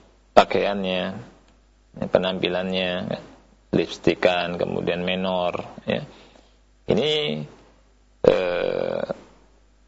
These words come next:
dalilnya atau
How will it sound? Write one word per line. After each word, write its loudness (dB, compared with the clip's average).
dalilnya 2
atau 2